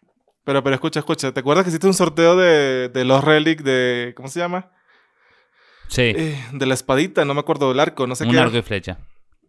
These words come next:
Speaker 1: Bueno, no, nunca apareció el ganador.
Speaker 2: Ah, es verdad.
Speaker 1: ¿Quieres que
Speaker 2: Sí,
Speaker 1: lo
Speaker 2: sí.
Speaker 1: sorteemos acá, de una vez?
Speaker 2: Dale, sortealo, metelo ahí en el cuarto.
Speaker 1: Listo.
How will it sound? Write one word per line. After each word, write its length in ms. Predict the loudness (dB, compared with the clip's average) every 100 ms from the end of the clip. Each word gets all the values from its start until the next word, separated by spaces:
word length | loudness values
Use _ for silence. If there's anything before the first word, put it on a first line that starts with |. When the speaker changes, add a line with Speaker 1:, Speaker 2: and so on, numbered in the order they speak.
| _
Speaker 1:
Bueno, 300 | 0 0 0
no, 280 | -2 -2 -4
nunca 320 | -4 -4 -2
apareció 560 | 0 0 -2 -4 -4 -6 -16 _
el 160 | -16 -12
ganador. 520 | -10 -8 -10 -14 _ _ _ _ _ _ _ _ _ _ _ _ _ _ _ _ _ _
Speaker 2:
Ah, 140 | 0 0
es 40 |
verdad. 460 | 2 -2 -2 -6 _ _ _ _ _
Speaker 1:
¿Quieres 200 | -6 -6
que 60 | -2
Speaker 2:
Sí, 60 | 0
Speaker 1:
lo 20 |
Speaker 2:
sí. 40 |
Speaker 1:
sorteemos 340 | 0 -2 -2 -2
acá, 340 | 0 -4 -6 _ _
de 100 | -10
una 100 | -10
vez? 120 | -10 _ _ _ _ _ _ _ _
Speaker 2:
Dale, 240 | 2 2
sortealo, 420 | 2 0 0 0 2
metelo 300 | 0 0 0
ahí 160 | 0
en 60 | 0
el 100 | -2
cuarto. 360 | -2 -4 -6 -14 -20 _ _ _ _ _
Speaker 1:
Listo. 580 | -6 0 0 0 -4 -8